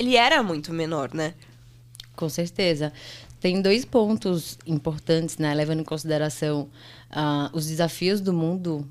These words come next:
Speaker 2: pós-moderno, né? Do mundo líquido, que são a tecnologia e a po-, a cam-, pandemia, né?
Speaker 1: Uhum.
Speaker 2: O covid, o, ah,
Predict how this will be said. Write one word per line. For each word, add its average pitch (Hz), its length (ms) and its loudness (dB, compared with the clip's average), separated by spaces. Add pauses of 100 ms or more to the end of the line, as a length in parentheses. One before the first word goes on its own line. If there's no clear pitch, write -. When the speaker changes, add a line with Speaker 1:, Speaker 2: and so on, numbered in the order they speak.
Speaker 2:
pós-moderno, 156 840 -2
né? 151 260 -4 (300)
Do 147 140 -4
mundo 151 280 0
líquido, 147 500 -8 (540)
que 175 260 -2
são 170 380 2
a 165 60 2
tecnologia 190 840 -2 (400)
e 262 640 -2 (360)
a 220 60 -2
po-, 254 220 -2
a 220 100 2
cam-, 240 180 -2
pandemia, 240 600 4 (260)
né? 156 340 2
Speaker 1:
Uhum. 160 120 -4
Speaker 2:
O - 20 -12
covid, 175 880 0
o, 143 300 -2 (600)
ah, 143 680 0